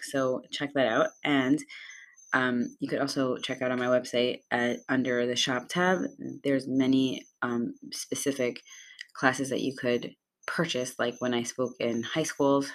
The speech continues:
to teenage girls or when I spoke to preschool teachers, if you're looking specifically for that information, like how to speak to your teens and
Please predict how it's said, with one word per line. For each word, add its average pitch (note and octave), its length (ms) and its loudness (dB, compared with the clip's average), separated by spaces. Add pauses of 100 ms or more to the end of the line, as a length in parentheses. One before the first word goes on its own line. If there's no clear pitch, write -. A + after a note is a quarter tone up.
(200)
to - 100 -14
teenage B2+ 340 -2
girls C#3+ 300 4
or A2+ 60 0
when A#2 120 0
I A#2 40 0
spoke - 300 -6
to A2+ 120 -6
preschool - 400 -6
teachers, C3 400 -2 (400)
if C3+ 120 -4
you're B2+ 80 2
looking B2+ 220 -2
specifically A#2 680 -2
for A#2 440 -2
that A#2+ 200 2
information, A#2+ 460 -2
like A2 120 -2
how B2 100 0
to A2+ 80 0
speak A2+ 220 -6
to - 80 -6
your A2 80 -4
teens A#2+ 380 2
and A#2 220 2